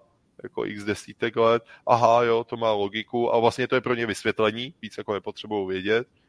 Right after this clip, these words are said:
V Indii byli Britové, tak logicky tam chlastají jako whisky, jo. A, a vlastně jako jdou po tom zážitku, jako jo, a, a jestli je to zmíchaný jako z nějaký skotský palírny, ne, to, to z Kanady, nebo z jiný části světa,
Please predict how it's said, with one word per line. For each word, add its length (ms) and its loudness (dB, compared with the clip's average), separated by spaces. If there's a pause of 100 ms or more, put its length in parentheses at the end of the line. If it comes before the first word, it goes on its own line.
(240)
V 40 -10
Indii 300 -2
byli 220 0
Britové, 500 -2
tak 160 -10
logicky 420 -12
tam 160 -10
chlastají 420 -8
jako 220 -10
whisky, 500 -6 (460)
jo. 240 4 (520)
A, 560 6 (920)
a 40 -4
vlastně 240 0
jako 160 0
jdou 140 0
po 140 -8
tom 160 -6
zážitku, 640 -2
jako 220 -8
jo, 320 0
a, 540 0 (440)
a 80 -4
jestli 200 -2
je 40 0
to 140 -4
zmíchaný 480 -6
jako 220 -8
z 40 -14
nějaký 280 -6
skotský 420 -18
palírny, 640 -4
ne, 120 -6
to, 220 -16
to 280 -8
z 100 -14
Kanady, 520 -6
nebo 220 -8
z 80 -12
jiný 220 -10
části 360 -6
světa, 460 -2